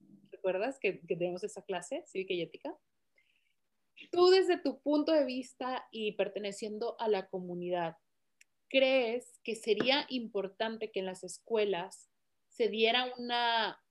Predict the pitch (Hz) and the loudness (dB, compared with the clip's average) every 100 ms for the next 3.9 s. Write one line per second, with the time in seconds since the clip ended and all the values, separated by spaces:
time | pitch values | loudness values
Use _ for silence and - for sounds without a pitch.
0 | _ _ 196 220 226 277 269 254 208 196 | _ _ -8 -6 -4 -4 -4 -4 -2 -4
1 | 214 220 220 202 190 - 254 262 _ - | -4 -4 0 0 0 -4 -12 -14 _ -4
2 | 214 208 214 240 _ _ _ _ _ _ | -2 -2 -6 -8 _ _ _ _ _ _
3 | - 220 220 - 226 208 214 233 254 | 2 4 2 4 6 8 8 6 -2